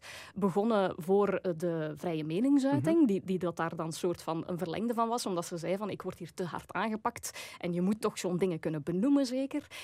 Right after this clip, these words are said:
Speaker 1: Ehm, en ik, ik had heel hard het gevoel dat wat zij zei, eh, omdat al heel snel duidelijk was dat dat wetenschappelijk niet
Speaker 2: Mhm.
Speaker 1: onderbouwd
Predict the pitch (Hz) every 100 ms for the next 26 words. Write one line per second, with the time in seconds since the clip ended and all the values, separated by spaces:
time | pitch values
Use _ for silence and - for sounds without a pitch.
0 | - - 185 175 175 170 - _ - 180
1 | 180 - _ _ - 262 381 240 311 302
2 | - 208 - 160 - - 320 370 - -
3 | - - 180 180 - 165 202 302 - 196
4 | 175 170 180 160 202 403 - - - -
5 | 170 - 190 175 170 170 175 208 202 175
6 | 170 175 170 165 170 160 156 160 - 165
7 | 170 - 190 196 - - 185 175 214 156
8 | 165